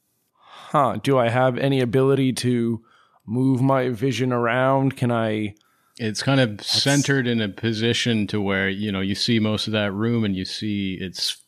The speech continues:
Speaker 2: centered on the door. And no, you can't really, you, you can't, like, go to a different room or anything, but you see this whole room.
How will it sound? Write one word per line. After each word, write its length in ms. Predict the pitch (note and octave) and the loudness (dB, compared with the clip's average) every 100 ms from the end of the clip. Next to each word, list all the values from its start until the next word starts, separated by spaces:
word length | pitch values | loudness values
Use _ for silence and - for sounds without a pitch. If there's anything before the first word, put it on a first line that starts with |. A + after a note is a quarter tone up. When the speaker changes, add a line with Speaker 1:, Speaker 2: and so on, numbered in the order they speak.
| _ | _
Speaker 2:
centered 440 | - - B2+ A#2 G#2+ | -8 -2 -2 0 -2
on 120 | G2 | -2
the 60 | |
door. 480 | F#2 F#2+ E2+ D#2+ G#2+ | -2 -4 -6 -8 -10
And 180 | - F#2+ | -8 -6
no, 140 | F2+ E2 | -4 -6
you 180 | E2 E2+ | -8 -10
can't 300 | - F2+ - | -8 -8 -6
really, 380 | F2 E2 D#2+ - _ _ _ _ _ | -8 -8 -10 -16 _ _ _ _ _
you, 180 | - F#2 | -12 -12
you 140 | - F2+ | -10 -10
can't, 300 | - F#2 E2 | -6 -6 -6
like, 140 | E2+ | -8
go 120 | F2 F2 | -6 -6
to 80 | |
a 40 | F2+ | -6
different 360 | F2+ G2+ G2 F2 | -6 -6 -6 -6
room 220 | F#2 F2 | -6 -6
or 80 | F2 | -6
anything, 360 | F2+ F2 F2 | -6 -6 -8
but 100 | F#2 | -4
you 80 | G#2 | -4
see 180 | - D#3 | 0 0
this 200 | D#3+ - | 0 0
whole 240 | A#2 B2 | 0 0
room. 420 | G2+ A#2 A2+ F2 | 0 0 -2 -4